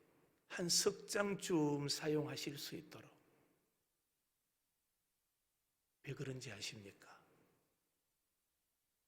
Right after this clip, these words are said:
우리는 하나님과의 만남의 시간을 가져야 하기 때문입니다. 소중하게 여기셔야 됩니다. 드라마 시간,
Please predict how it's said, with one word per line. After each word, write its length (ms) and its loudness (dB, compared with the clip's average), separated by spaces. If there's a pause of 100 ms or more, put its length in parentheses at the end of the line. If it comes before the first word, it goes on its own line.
(600)
우리는 380 2
하나님과의 920 4
만남의 640 -2
시간을 680 -4 (580)
가져야 460 0
하기 240 -6
때문입니다. 680 -10 (1300)
소중하게 1120 -2
여기셔야 540 -2
됩니다. 500 -18 (3500)
드라마 400 4
시간, 560 2